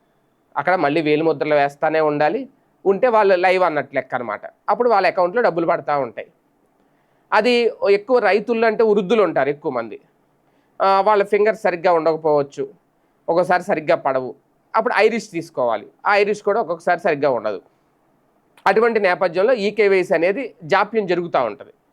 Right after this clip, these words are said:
ఇప్పుడు జాప్యం జరిగితే వాళ్ళందరూ అనర్హులనా? అర్హులు కాకుండా పోతారా?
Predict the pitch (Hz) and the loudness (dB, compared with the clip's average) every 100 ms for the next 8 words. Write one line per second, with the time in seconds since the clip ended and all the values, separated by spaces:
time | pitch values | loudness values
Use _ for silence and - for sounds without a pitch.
0 | _ _ _ _ _ _ - 226 233 190 | _ _ _ _ _ _ -2 0 2 4
1 | 214 233 233 220 214 220 320 240 196 202 | 2 0 0 0 2 0 2 2 2 0
2 | 196 190 190 208 175 170 190 _ _ _ | 0 0 0 0 0 0 -4 _ _ _
3 | _ _ _ _ _ _ _ - 175 214 | _ _ _ _ _ _ _ -2 2 4
4 | 226 196 160 175 170 156 151 147 139 143 | 2 2 0 0 -2 0 -2 -2 -4 -6